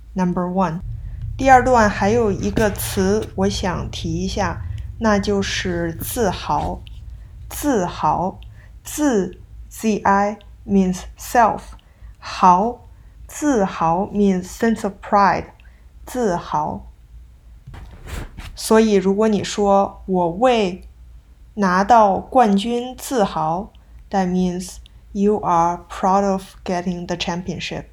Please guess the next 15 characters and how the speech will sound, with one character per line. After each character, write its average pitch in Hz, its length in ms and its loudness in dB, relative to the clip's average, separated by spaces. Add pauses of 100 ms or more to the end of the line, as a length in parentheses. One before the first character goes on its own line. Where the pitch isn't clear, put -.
(100)
or 175 260 -2
winning 175 460 -2
the 156 100 -8
championship。 160 680 -10 (1500)
第 294 100 0
三 311 280 2
段 294 220 6
的 196 120 2
地 196 160 2
方， 185 400 0
我 190 120 0
想 180 360 -4
说 196 480 -2 (800)
设 214 580 2 (120)
备， 214 340 0